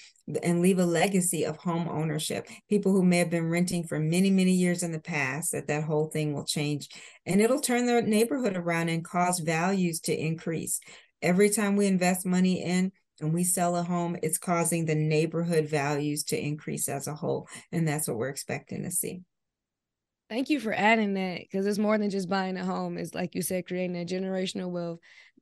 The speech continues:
Speaker 2: um, showing them the importance of, like, what you really just bought is more than just this home. Like, you, you own something, and it's like you come to it, and this is how you keep it. This is how you make sure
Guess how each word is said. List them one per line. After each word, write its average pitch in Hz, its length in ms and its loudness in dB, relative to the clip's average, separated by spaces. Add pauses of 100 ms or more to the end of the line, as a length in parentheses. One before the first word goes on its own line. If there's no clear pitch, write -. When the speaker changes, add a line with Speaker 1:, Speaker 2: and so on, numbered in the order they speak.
(120)
Speaker 2:
um, 170 320 -6
showing 208 300 0
them 208 120 0
the 202 80 -2
importance 202 480 -2
of, 175 140 -2
like, 175 160 -4
what 180 200 -4
you 196 140 -4
really 202 240 0
just 185 240 -4
bought 196 240 0
is 175 160 -4
more 190 180 -2
than 196 140 -2
just 175 240 -6
this 180 160 -6
home. 190 240 -4
Like, 180 180 -6
you, 190 220 -4 (280)
you 196 200 -2
own 214 380 0
something, 208 520 0
and 185 220 -6
it's 185 80 -4
like 185 160 -2
you 190 140 -4
come 214 260 0
to 208 200 0
it, 202 200 0 (340)
and 190 140 -4
this 190 100 -4
is 208 80 -4
how 208 60 0
you 180 160 -2
keep 214 300 0
it. 202 120 4
This 196 180 0
is 175 40 -6
how 196 120 -2
you 190 160 0
make 190 200 0
sure 185 260 -2